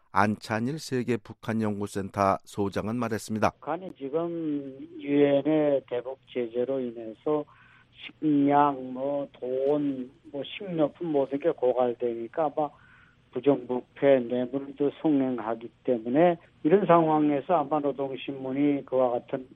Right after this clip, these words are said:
Speaker 2: 보도를 해서 일종의 북한의 전체 당, 뭐, 군, 정 간부들을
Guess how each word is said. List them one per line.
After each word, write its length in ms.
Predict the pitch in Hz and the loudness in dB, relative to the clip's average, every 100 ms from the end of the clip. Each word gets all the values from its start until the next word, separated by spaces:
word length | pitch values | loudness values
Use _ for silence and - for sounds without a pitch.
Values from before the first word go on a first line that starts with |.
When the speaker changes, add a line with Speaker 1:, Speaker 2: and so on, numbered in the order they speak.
| _ - | _ -4
Speaker 2:
보도를 520 | 123 127 127 139 107 | -2 0 0 -2 -2
해서 560 | 113 107 165 175 185 - - - _ - | -4 -2 4 4 4 -2 -20 -20 _ -20
일종의 320 | 90 - 135 131 | -12 -4 -4 -4
북한의 420 | - 120 123 127 | -6 -4 -2 -4
전체 380 | - 131 139 147 143 | -4 -4 0 2 2
당, 540 | 120 127 139 147 147 | 2 2 2 2 0
뭐, 360 | 123 131 139 135 | -2 0 0 -2
군, 520 | - 131 139 147 143 139 | -4 -2 2 2 2 2
정 340 | 135 135 139 143 - - _ - | 2 2 0 -4 -12 -20 _ -10
간부들을 880 | - 135 131 131 135 147 147 139 | -4 -2 -2 -4 0 4 4 2